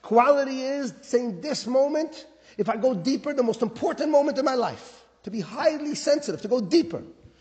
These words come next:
Where do we see this deeper? Now here we get the beauty of tzitzis. You see,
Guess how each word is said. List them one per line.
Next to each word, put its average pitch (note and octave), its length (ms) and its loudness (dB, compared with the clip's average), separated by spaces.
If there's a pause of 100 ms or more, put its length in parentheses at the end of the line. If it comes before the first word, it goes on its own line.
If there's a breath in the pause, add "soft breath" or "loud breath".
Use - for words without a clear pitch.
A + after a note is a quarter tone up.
(140 soft breath)
Where G3+ 160 0
do A3+ 80 -2
we A3+ 100 -4
see A3+ 180 -6
this G3+ 180 -4
deeper? F3 340 -8
Now F#3 240 -8
here G3+ 180 -2
we G3+ 120 -4
get F#3 180 -8
the F#3 60 -8
beauty G3 380 -8
of F3+ 120 -4
tzitzis. - 640 -8 (880 loud breath)
You F3+ 120 -4
see, G#3+ 340 -4